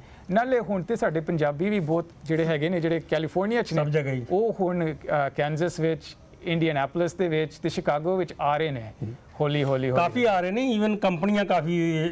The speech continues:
Speaker 2: ਕੈਲੀਫੋਰਨੀਆ ਤੋਂ ਇੱਧਰਲੇ ਪਾਸੇ, ਇਹ ਮੂਵ ਹੋਈਆਂ ਨੇ, ਵੱਡੀਆਂ ਕੰਪਨੀਆਂ
Speaker 1: ਹਾਂਜੀ।
Speaker 2: ਨੇ। ਆਪਣਾ ਹੈਡ ਆਫਿਸ ਜਿਹੜਾ ਉਹਨਾਂ ਨੇ ਇੱਧਰਲੇ ਪਾਸੇ ਲੈ ਆਏ ਨੇ।
Speaker 1: ਇਹਦਾ ਮੇਨ ਰੀਜ਼ਨ ਕੀ ਹੈ ਕਿ ਇੰਸ਼ੋਰੈਂਸ ਦੀ ਜਿਹੜੇ, ਜਿਹੜੇ ਪੈਸੇ ਨੇ ਇੱਥੇ ਘੱਟ ਨੇ।
Speaker 2: ਅੱਛਾ।
Speaker 1: ਇੰਸ਼ੋਰੈਂਸ ਘੱਟ ਹੈ ਤੇ ਨਾਲੇ ਟੈਕਸਿਸ ਵੀ ਘੱਟ ਨੇ, ਰਾਈਟ?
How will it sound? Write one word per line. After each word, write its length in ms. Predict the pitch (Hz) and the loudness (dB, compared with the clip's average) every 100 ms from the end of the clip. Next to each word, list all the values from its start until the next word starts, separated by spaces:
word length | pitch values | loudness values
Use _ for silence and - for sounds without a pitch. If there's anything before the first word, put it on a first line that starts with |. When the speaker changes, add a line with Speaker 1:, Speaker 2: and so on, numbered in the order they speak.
| 156 147 | -4 -2
Speaker 2:
ਕੈਲੀਫੋਰਨੀਆ 580 | 160 156 151 147 151 | -2 0 0 0 0
ਤੋਂ 120 | 151 151 | 0 0
ਇੱਧਰਲੇ 260 | 160 156 | 0 0
ਪਾਸੇ, 400 | 151 131 143 120 - - - - - | -2 -4 -4 -6 -8 -20 -20 -14 -4
ਇਹ 80 | 143 | 0
ਮੂਵ 220 | 147 156 | 2 2
ਹੋਈਆਂ 260 | 135 147 147 | 0 2 2
ਨੇ, 60 | |
ਵੱਡੀਆਂ 280 | 160 165 160 | 2 2 0
ਕੰਪਨੀਆਂ 420 | 151 127 135 127 | 0 -2 0 0
Speaker 1:
ਹਾਂਜੀ। 220 | 143 131 131 | 0 0 0
Speaker 2:
ਨੇ। 60 | |
ਆਪਣਾ 240 | 147 170 151 | 0 2 0
ਹੈਡ 180 | 160 | 0
ਆਫਿਸ 180 | 160 139 | 0 0
ਜਿਹੜਾ 160 | 170 165 | 0 2
ਉਹਨਾਂ 160 | 165 | 2
ਨੇ 120 | 165 165 | 0 0
ਇੱਧਰਲੇ 240 | 160 165 | 2 2
ਪਾਸੇ 240 | 151 147 | 2 2
ਲੈ 140 | 143 123 | 0 0
ਆਏ 120 | 110 | -2
ਨੇ। 120 | 107 - | -8 -4
Speaker 1:
ਇਹਦਾ 160 | 175 226 | 0 2
ਮੇਨ 420 | 170 156 170 185 | 2 2 2 2
ਰੀਜ਼ਨ 320 | 175 175 190 | 2 2 0
ਕੀ 220 | 180 175 185 | -2 0 0
ਹੈ 60 | |
ਕਿ 120 | 180 | 0
ਇੰਸ਼ੋਰੈਂਸ 720 | 180 165 - 143 147 160 160 - | -4 -4 -4 -4 -2 -2 -4 -4
ਦੀ 120 | 156 | -4
ਜਿਹੜੇ, 360 | 151 147 143 | 0 0 -2
ਜਿਹੜੇ 180 | 139 139 | -2 -4
ਪੈਸੇ 320 | 135 127 - | -2 -6 -4
ਨੇ 120 | 147 135 | -4 -4
ਇੱਥੇ 200 | - 143 127 | -6 -6 -6
ਘੱਟ 160 | - | -6
ਨੇ। 180 | 127 156 - - | -6 -6 -6 -4
Speaker 2:
ਅੱਛਾ। 260 | 147 - 117 | -2 0 -2
Speaker 1:
ਇੰਸ਼ੋਰੈਂਸ 460 | 139 143 165 190 208 | -2 -2 0 0 -2
ਘੱਟ 180 | 147 - | -2 0
ਹੈ 60 | 165 | -2
ਤੇ 100 | 170 | 0
ਨਾਲੇ 180 | 175 175 | -2 0
ਟੈਕਸਿਸ 400 | 143 127 147 147 | -2 -4 -6 -6
ਵੀ 100 | 147 | -4
ਘੱਟ 140 | 123 120 | -4 -4
ਨੇ, 140 | 117 110 - - - - - - - 151 | -8 -12 -18 -20 -20 -20 -20 -20 -16 -6
ਰਾਈਟ? 180 | 135 | -6